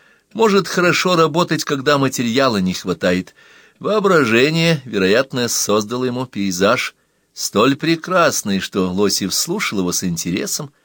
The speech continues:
особенно когда Аркадий Матвеевич стал развивать теорию, что именно в центре города следует сохранить природную красоту,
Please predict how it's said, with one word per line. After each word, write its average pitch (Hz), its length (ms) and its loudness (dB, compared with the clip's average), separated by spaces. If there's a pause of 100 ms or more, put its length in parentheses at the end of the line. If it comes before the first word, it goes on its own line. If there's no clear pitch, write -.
(680)
особенно 226 600 0
когда 113 280 2
Аркадий 156 440 0
Матвеевич 165 580 -2
стал 185 340 0
развивать 120 460 0
теорию, 107 680 0 (580)
что - 200 -2
именно 156 680 2
в - 80 -14
центре 226 600 -2
города 104 640 2 (520)
следует 101 600 2
сохранить 104 480 -2
природную 107 640 2
красоту, 151 640 -4